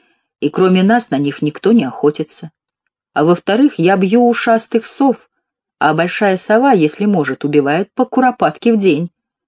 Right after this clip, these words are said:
Они все время охотятся и бьют всех птиц без разбору».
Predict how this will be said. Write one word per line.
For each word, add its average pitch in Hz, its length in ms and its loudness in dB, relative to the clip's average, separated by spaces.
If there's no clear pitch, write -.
Они 247 240 0
все 240 180 2
время 214 320 4
охотятся - 540 0
и 160 80 2
бьют 165 280 -2
всех - 440 -4
птиц 170 380 -4
без 151 200 0
разбору». 156 640 0